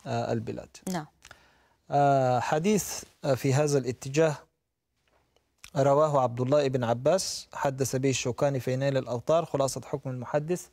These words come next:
Speaker 1: رجال رجال الصحيح، الألباني في صحيح أبي داود، صحيح النووي في الخلاصة، صحيح على شرط، آه، مسلم.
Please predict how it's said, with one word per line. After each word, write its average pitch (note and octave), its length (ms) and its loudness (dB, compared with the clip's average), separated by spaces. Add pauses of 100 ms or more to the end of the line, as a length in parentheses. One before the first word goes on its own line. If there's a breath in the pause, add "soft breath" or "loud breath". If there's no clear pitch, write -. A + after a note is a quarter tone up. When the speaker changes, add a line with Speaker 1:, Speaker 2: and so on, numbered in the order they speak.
(540 loud breath)
Speaker 1:
رجال D3 460 4
رجال B2+ 560 4
الصحيح، - 760 -2 (160)
الألباني C3+ 600 2
في A#2+ 120 -4
صحيح C3+ 420 -2
أبي B2 200 -4
داود، D3+ 440 0
صحيح F3+ 580 -2 (120)
النووي C3 580 2
في - 100 -10
الخلاصة، D#3 680 0 (1120 soft breath)
صحيح D3+ 460 0
على C3 220 4
شرط، - 560 -4 (240)
آه، A#2+ 500 0
مسلم. A#2+ 520 -6